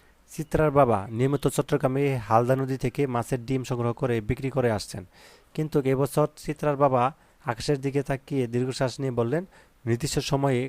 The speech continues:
কার্পজাতীয় মাছের ডিম সংগ্রহ করা সম্ভব হবে না, ফলে আয় রোজগার কমে যাবে।"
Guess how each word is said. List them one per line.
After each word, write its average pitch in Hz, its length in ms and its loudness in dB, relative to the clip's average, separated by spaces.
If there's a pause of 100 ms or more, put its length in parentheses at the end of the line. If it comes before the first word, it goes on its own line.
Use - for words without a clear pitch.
কার্পজাতীয় 135 560 0
মাছের 127 380 -4
ডিম 123 180 0
সংগ্রহ 123 300 -2
করা 127 160 -2
সম্ভব 127 260 -2
হবে 101 220 0
না, 92 160 -8 (480)
ফলে 123 220 2
আয় 135 320 0
রোজগার 135 360 0
কমে 139 180 -2
যাবে।" 139 340 0